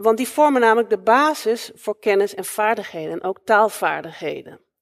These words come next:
Het is juist heel krachtig om de inhoud van geschiedenis, aardrijkskunde, maar ook bijvoorbeeld kunstzinnige oriëntatie te gebruiken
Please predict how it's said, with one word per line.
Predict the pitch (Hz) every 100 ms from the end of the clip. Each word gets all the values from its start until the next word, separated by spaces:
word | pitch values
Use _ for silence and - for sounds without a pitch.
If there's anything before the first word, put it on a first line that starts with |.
| _ _
Het | - 208
is |
juist | 233 247 247
heel | 294
krachtig | - 240 247 - - 214
om | 208
de | 208
inhoud | - 220 202 196
van | 202
geschiedenis, | 196 196 - 233 202 196 190 190 -
aardrijkskunde, | 196 208 208 190 - 202 196
maar | 196 -
ook | 220
bijvoorbeeld | 220 214 190 -
kunstzinnige | 226 214 226 214
oriëntatie | 202 208 196 226 233 - 202
te | 202
gebruiken | 202 180 196 208 220 220 175 208